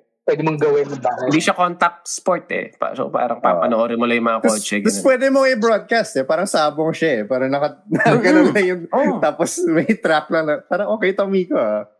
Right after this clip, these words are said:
Speaker 2: Actually, yung,
Speaker 3: <laughs>
Speaker 2: actually, yung video nga na yun, nanonood siya from the second floor. So, ganun siya ka, ka-, pwedeng distant,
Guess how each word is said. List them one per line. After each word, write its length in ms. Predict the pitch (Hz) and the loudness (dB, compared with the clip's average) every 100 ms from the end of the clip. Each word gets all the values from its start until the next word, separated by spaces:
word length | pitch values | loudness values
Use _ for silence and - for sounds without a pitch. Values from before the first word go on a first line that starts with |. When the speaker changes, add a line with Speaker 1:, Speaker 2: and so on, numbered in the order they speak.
| _ _ - - - | _ _ -4 0 2
Speaker 2:
Actually, 320 | 185 190 254 | 2 2 4
yung, 160 | 240 233 175 | 4 2 2
Speaker 3:
<laughs> 40 | 180 | 2
Speaker 2:
actually, 300 | 202 240 220 | 0 0 0
yung 160 | 214 | 0
video 400 | 185 180 165 180 | 2 0 0 0
nga 160 | 175 175 | 2 2
na 80 | 170 | 2
yun, 120 | 185 | 0
nanonood 340 | 165 156 151 147 | 0 2 2 0
siya 160 | 135 | -2
from 220 | 151 147 135 | -2 -2 -2
the 100 | 123 | -2
second 380 | 127 113 113 | -2 -2 -4
floor. 240 | 110 123 107 | -2 -2 0
So, 160 | - 160 | -2 0
ganun 220 | 190 190 | 0 -2
siya 160 | 175 | -2
ka, 140 | 160 151 135 - | -2 -2 -4 -6
ka-, 180 | 143 - _ | -6 -10 _
pwedeng 540 | 139 139 131 135 131 | -2 0 0 0 0
distant, 400 | 120 123 - 120 | -2 -4 -4 -6